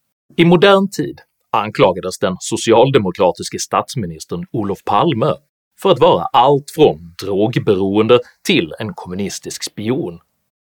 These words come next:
Och en Palmekritisk bonde lär vid ett emotionellt tillfälle till och med ha döpt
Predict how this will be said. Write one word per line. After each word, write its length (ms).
Och 200
en 180
Palmekritisk 840
bonde 560
lär 360
vid 180
ett 180
emotionellt 600
tillfälle 360
till 220
och 60
med 160
ha 80
döpt 300